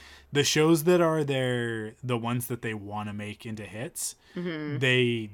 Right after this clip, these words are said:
Speaker 1: do it by ramming it down people's throats. So
Speaker 2: I mean, yeah.
Speaker 1: what that, what happens is you get a bunch of people who genuinely are interested in it. They check it out. They, they dig into it, and then they start telling people about it.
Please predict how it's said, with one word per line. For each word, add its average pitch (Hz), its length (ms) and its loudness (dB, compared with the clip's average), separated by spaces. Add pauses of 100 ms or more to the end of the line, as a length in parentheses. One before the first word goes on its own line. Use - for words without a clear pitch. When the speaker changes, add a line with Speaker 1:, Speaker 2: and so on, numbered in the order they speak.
Speaker 1:
do 127 220 0
it 117 240 -2
by 107 220 -6
ramming 107 480 -6
it 98 100 -14
down 101 240 -12
people's 104 340 -12
throats. - 560 -8
So 123 380 0 (240)
Speaker 2:
I 185 60 0
mean, 185 200 2
yeah. 151 220 0 (260)
Speaker 1:
what 165 300 4
that, 151 160 2
what 151 160 4
happens 143 480 2
is 123 200 -2
you 127 140 0
get 127 240 0
a 123 60 0
bunch 131 240 -2
of 117 60 -12
people 127 300 -4
who 117 220 -4
genuinely 117 920 -2
are 107 160 -4
interested 127 560 -2
in 107 120 -4
it. 110 240 -6
They 110 100 -6
check 117 340 -4
it 107 80 -6
out. 110 380 -4 (680)
They, 123 300 4
they 117 240 0
dig 113 300 -2
into 123 320 -2
it, 113 160 -4
and 123 260 -2
then 123 160 0
they 117 100 -2
start - 240 -4
telling 180 240 2
people 107 300 -8
about 98 240 -12
it. - 160 -8